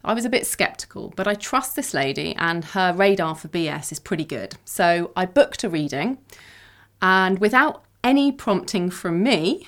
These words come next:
the reader told me all the issues I was having. His main comment was, "It's coming from your mouth." So just before lockdown, I was actually in L A,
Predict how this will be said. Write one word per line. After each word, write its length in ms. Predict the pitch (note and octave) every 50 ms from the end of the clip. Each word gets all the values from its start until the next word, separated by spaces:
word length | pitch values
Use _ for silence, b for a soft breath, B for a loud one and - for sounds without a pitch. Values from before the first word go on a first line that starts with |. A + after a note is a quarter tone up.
| - _ _
the 100 | - G3
reader 340 | F#3+ A#3 A#3+ A#3 A3+ G#3+
told 360 | G3 - - G3+ F3+ F3+ F3+ F3+
me 260 | F3 E3 E3 E3 F3 -
all 140 | - D4+ D4
the 160 | - D#3 D3
issues 360 | D3+ D3+ - D#3+ D#3 D#3+ D#3
I 200 | - - E3+ E3
was 140 | D#3 D3+ -
having. 440 | - D3 C#3 - - - - - D#3 - B B B B B
His 180 | B F#3+ F#3+ F#3+
main 440 | G#3+ A3+ A#3+ B3 B3 A#3+ A#3 A3+ A3
comment 520 | - - A3 F#3 E3 D3 D3+ D#3 - -
was, 280 | - D#3 D#3 D#3+ D#3+ -
"It's 160 | - C#4 - -
coming 380 | - - - F#4+ G4 G4 D4+
from 220 | - - G#3 F#3 E3+
your 100 | E3 F3+
mouth." 640 | G#3 A#3+ G#3+ D3 C3 D3 - - - - - - _ B B B B B B B B B B B B B _ _ - - _
So 120 | - - B3
just 320 | A#3+ - G4 G4 - -
before 360 | - F4 - - D4+ C4+ B3
lockdown, 640 | A#3 G#3+ - - - - A#2 B2 B2+ C3+ D#3 G3+ -
I 100 | - A3
was 140 | G#3+ A#3 A#3
actually 420 | C4 - - - - - E3 - -
in 160 | E3+ E3+ E3
L 200 | D#3+ D#3+ D#3+ E3+
A, 420 | E3+ D3+ - - - - E3+ F#3